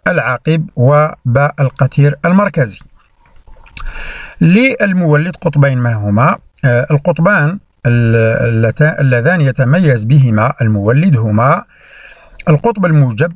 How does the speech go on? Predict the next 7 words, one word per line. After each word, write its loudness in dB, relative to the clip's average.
ورمزه 0
أو -2
إشارته 0
هي 0
زائد، 0
والقطب -2
السالب -2